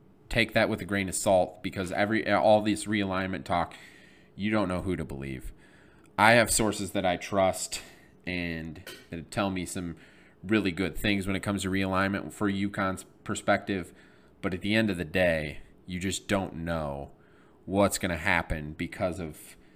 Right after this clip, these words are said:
just how crazy this whole situation is. Um, the money, the T V money is controlling everything. And at the end of the day, that's what's gonna rule it all,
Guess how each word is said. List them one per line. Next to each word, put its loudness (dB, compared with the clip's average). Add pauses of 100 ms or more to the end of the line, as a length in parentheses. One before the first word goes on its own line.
(260)
just -6
how 2
crazy -2
this -4
whole -2
situation -8 (100)
is. -18 (340)
Um, -14
the -6
money, -4 (380)
the -10
T 0
V -2
money -6 (100)
is -6
controlling 4
everything. 0 (640)
And -8 (140)
at -6
the -4
end -4
of -8
the -12
day, -4 (240)
that's -4 (680)
what's -4
gonna -6
rule 0
it -4
all, 0